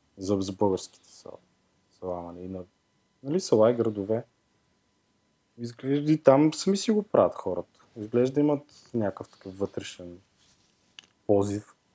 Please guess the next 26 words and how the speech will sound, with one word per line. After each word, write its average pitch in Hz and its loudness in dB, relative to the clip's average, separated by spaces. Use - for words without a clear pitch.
да 101 -6
го 98 -6
правят, 101 -2
докато - -10
тук, - -10
според 107 0
мен, 120 2
всяка 120 0
община 127 -4
трябва 143 0
да 120 2
фане 98 -6
и 110 -8
да 120 -4
има 113 -2
там. 110 -2
Сигурно 113 0
всяка 117 2
община 107 -2
има 95 -4
пиар. 87 -4
Да 104 -12
вземат 107 -4
и 120 0
да 117 -8
си - -14